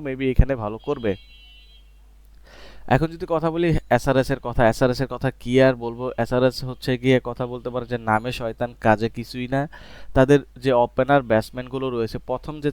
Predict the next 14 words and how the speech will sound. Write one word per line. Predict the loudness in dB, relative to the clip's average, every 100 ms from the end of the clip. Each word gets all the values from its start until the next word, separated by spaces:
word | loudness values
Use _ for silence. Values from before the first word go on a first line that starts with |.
| 2
চারজন | 2 2 -4 -12
basically | -14 -12 -4 -2 -2 -8
যদি | -10 -4
বলা | -2 0 2
যায়, | 0 0
ট্রেভিস | -4 -6 -2
হেড, | 0 2 0
অভিষেক | -2 -6 -8 -4
শর্মা, | 0 0 0 -2 -4 -8 -10 -2
ঈশান | 2 2 0
কিষান, | -2 2 2 2
নীতিশ | -4 -4 -4 -6
কুমার | -2 2 2
রেড্ডি, | 2 2 0